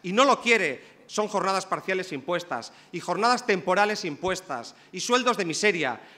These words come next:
lo que hace que nuestros jóvenes a futuro van a terminar teniendo unas pensiones de miseria, porque no habrán tenido suficiente cotización. Esa es la basura que nos preocupa, y esa es una lacra social que tenemos que combatir, porque tenemos recursos y capacidades en Guipúzcoa,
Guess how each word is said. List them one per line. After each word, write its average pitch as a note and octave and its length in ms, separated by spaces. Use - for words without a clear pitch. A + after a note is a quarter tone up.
lo D3+ 160
que F3+ 80
hace A#3+ 180
que G#3 80
nuestros F#3+ 340
jóvenes A3 360
a F#3 40
futuro G3 320
van F3 140
a E3+ 80
terminar F3 420
teniendo F3 560
unas D3+ 240
pensiones D#3 540
de C3+ 80
miseria, C3 480
porque C3+ 220
no D#3 100
habrán F3+ 260
tenido F3+ 280
suficiente D3 500
cotización. B2 560
Esa D4 300
es A#3+ 80
la B3 80
basura C#4 380
que C4 100
nos A3+ 180
preocupa, G#3+ 560
y G3 140
esa C#4 180
es - 100
una C4+ 140
lacra B3+ 300
social B3 320
que A#3+ 80
tenemos B3 320
que A#3+ 80
combatir, F3+ 500
porque A3 240
tenemos C4 340
recursos A#3+ 460
y F3+ 60
capacidades G3+ 540
en E3 120
Guipúzcoa, C#3+ 480